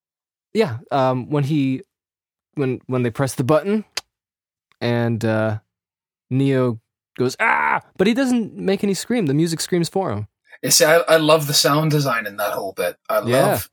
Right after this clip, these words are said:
Speaker 2: the, the sound of the needle sliding into his brain cavity, but then a, a skull cavity, and then also the high-pitched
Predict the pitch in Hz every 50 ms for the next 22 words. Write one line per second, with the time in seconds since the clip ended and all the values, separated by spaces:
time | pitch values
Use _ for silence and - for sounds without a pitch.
0 | _ 143 - 135 139 - - 131 - - - 160 156 160 170 175 180 156 156 147
1 | 135 127 127 131 135 147 165 170 175 170 - - - - 139 131 139 131 139 139
2 | 135 135 - 127 120 120 113 - - 95 - 95 90 95 104 117 135 143 143 147
3 | 147 139 143 147 147 147 - - - - - - - 143 139 143 139 143 139 139
4 | 131 - - - - - _ - 131 - - - - 147 147 147 147 - - -
5 | 165 151 160 156 151 - 147 147 147 143 139 143 143 - 143 151 180 185 - -
6 | - 160 135 - 120 - - 143 143 160 151 - - - - - - - - -
7 | - -